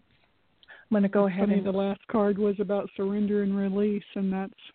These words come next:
Speaker 2: kind of part of what I'm <laughs> working on.
Speaker 1: Yeah. So,
Speaker 2: Releasing.
Speaker 1: uh, so by doing so, the angels are saying, by surrendering and releasing all your concerns and worries to them,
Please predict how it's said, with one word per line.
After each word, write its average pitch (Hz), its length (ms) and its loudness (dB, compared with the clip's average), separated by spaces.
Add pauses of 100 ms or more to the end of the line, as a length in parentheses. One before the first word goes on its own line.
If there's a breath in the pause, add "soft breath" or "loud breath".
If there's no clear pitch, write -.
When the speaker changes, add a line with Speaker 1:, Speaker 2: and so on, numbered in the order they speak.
(240)
Speaker 2:
kind 196 220 -2
of 185 100 -6 (100)
part 196 200 0
of 185 120 -2
what 196 140 0
I'm 196 260 0 (140)
<laughs> - 160 -20
working 269 440 -2
on. 202 140 -4
Speaker 1:
Yeah. 175 220 -2 (840 soft breath)
So, 196 240 2 (100)
Speaker 2:
Releasing. 185 520 -12 (140)
Speaker 1:
uh, 233 60 -8 (640)
so 190 240 -2 (100)
by 185 260 -2
doing 202 420 -2 (140)
so, 165 380 -8 (440)
the 190 180 -6
angels 180 320 -4
are 180 180 -6
saying, 175 320 -2
by 170 220 -4 (100)
surrendering 226 840 2
and 190 180 -2
releasing 185 720 -4 (340)
all 208 440 -4
your 196 180 -4
concerns 175 720 -8
and 185 220 -2
worries 170 500 -2 (540)
to 208 80 0
them, 175 440 0